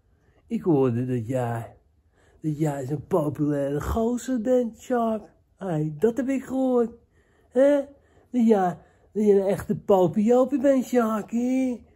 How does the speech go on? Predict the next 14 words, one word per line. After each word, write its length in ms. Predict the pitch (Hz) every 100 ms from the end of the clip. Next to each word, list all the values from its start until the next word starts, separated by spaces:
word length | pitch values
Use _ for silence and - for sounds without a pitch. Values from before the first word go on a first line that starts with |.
| _
Heb 120 | - 262
ik 80 |
dat 140 | 247 269
goed 260 | 214 196
gehoord? 280 | 160 160 165
Ben 100 | 196
je 60 | 254
popiopie? 960 | 262 240 240 233 175 151 - 131 113 - _ _ _
Hé? 520 | _ 247 262 269 262 - _ _ _ _
Ben 120 | 240
je 60 | 247
de 100 | 185
populaire 640 | 269 226 190 240 233 233
jongen? 500 | 226 190 160 135 127